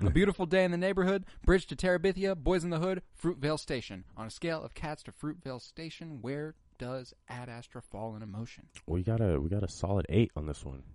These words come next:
Speaker 2: You
Speaker 1: Uh,
Speaker 2: know,
Speaker 1: that's a
Speaker 2: it's,
Speaker 1: high
Speaker 2: it's
Speaker 1: one.
Speaker 2: up there. It's
Speaker 1: That's
Speaker 2: up there.
Speaker 1: high. That, that ranks higher than Jojo Rabbit.
Speaker 2: Oh, yeah. No, it hit harder than Jojo Rabbit.
Speaker 1: Jojo Rabbit had that one
Speaker 2: It just
Speaker 1: really
Speaker 2: had that
Speaker 1: emotional
Speaker 2: one.
Speaker 1: scene.
Speaker 2: It was all built around that one scene, but this one, it, it had at least a couple where you were like, "This man's really going through it."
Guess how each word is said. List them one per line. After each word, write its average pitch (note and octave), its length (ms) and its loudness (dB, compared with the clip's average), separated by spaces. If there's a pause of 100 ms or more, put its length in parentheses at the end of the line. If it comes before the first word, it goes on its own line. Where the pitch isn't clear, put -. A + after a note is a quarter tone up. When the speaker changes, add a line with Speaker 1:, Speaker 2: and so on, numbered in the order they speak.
Speaker 2:
You C#2+ 120 -6
Speaker 1:
Uh, - 20 -2
Speaker 2:
know, E2+ 80 0
Speaker 1:
that's - 160 2
a - 40 2
Speaker 2:
it's, - 80 -2
Speaker 1:
high G4+ 100 4
Speaker 2:
it's - 80 2
Speaker 1:
one. A2 160 6
Speaker 2:
up - 60 -8
there. D#2+ 160 4
It's C#2 220 -4
Speaker 1:
That's - 160 2
Speaker 2:
up D#3+ 60 -2
there. - 120 4
Speaker 1:
high. - 120 -6 (480)
That, E3 180 -2
that F#3+ 120 4
ranks G#3+ 220 2
higher F#3 280 2
than F3 160 -2
Jojo E3 320 2
Rabbit. E3+ 300 0 (220)
Speaker 2:
Oh, G#2+ 220 8
yeah. C2+ 280 4
No, D2+ 200 0
it D#2+ 280 4
hit B2 140 6
harder F2+ 260 4
than C#2 180 -4
Jojo G#1+ 320 -4
Rabbit. D2+ 300 0
Speaker 1:
Jojo D3+ 100 -2
Rabbit C#3+ 240 -2
had B2+ 140 -6
that A2+ 160 -8
one B2 380 -2
Speaker 2:
It A#2 60 2
just A2+ 80 2
Speaker 1:
really A#2 100 2
Speaker 2:
had A#2+ 140 4
that G#2+ 100 4
Speaker 1:
emotional E2+ 260 0
Speaker 2:
one. G#2+ 160 10
Speaker 1:
scene. G#2 100 6
Speaker 2:
It G2+ 40 6
was G2+ 120 8
all G2+ 160 8
built G2 320 6
around F#2+ 180 0
that D#2+ 140 0
one F2+ 360 4
scene, F2+ 240 -4
but D#2 120 -4
this G2 200 2
one, G#2 160 6
it, E2 180 0
it F2+ 140 4
had G2 180 4
at E2 160 0
least F#2 240 -4
a - 60 -4
couple F#2 520 2
where E2 120 2
you D#2 140 0
were D2+ 100 0
like, C#2+ 260 -4 (320)
"This - 140 -12
man's D2 260 -12
really D2+ 600 0
going B1 320 -4
through G1+ 220 -4
it." - 100 -8